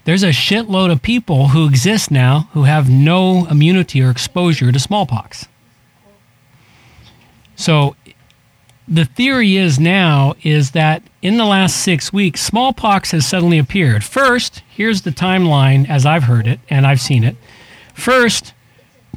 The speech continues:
Bill Gates, you know, Doctor Bill Gates, who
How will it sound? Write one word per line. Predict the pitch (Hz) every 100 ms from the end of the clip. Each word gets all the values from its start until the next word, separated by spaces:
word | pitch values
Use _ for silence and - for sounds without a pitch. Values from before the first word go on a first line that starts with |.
| _ _ _ _ _ - _ _ _
Bill | 190 170
Gates, | 139 156 135 - 147 - - _ _ _
you | 143
know, | 127 139 135 _ _ _ _
Doctor | 180 185 - 151
Bill | 151 139
Gates, | 127 127 175 - - -
who | 139 123